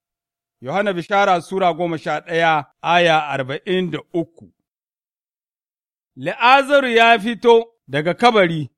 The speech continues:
da ransa. Yesu yana da iko ya tada matattu, shi ya sa ya ce, "Ni ne tashin matattu, ni ne kuma rai." Yohana Sura goma sha ɗaya, aya ashirin da biyar.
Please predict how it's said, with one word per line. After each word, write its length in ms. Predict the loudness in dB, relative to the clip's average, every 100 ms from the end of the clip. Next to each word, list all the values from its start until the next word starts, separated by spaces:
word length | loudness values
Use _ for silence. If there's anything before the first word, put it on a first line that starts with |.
| -12
da 180 | -4
ransa. 520 | 0 0 -2 -8 -16 _ _ _ _ _ _ _ _ _ _
Yesu 380 | -2 0 0 2
yana 240 | 4 4
da 100 | 0
iko 280 | -8 -6 -4
ya 60 | -2
tada 280 | 0 0
matattu, 580 | 0 -2 -6 -8 -10 -10 -12 _ _ _ _ _ _ _
shi 220 | -8 2
ya 180 | 4 4
sa 140 | 2
ya 180 | 2 2 0
ce, 260 | -6 -8 _ _ _
"Ni 260 | -6 0 2
ne 180 | 4 2
tashin 440 | 4 2 2 -2 -2
matattu, 680 | -4 -4 -12 _ -10 -10 -12 _ _ _
ni 220 | -6 -4
ne 160 | -2 -4
kuma 320 | -4 -2 -2
rai." 220 | -2 -4 _ _ _ _ _ _ _ _ _ _
Yohana 300 | -10 -6 -6
Sura 320 | -6 -4 -4
goma 240 | -4 -6 -8
sha 180 | -8 -10
ɗaya, 240 | -8 -8
aya 160 | -4 -4
ashirin 360 | -4 -8 -14 -12
da 80 | -12
biyar. 220 | -16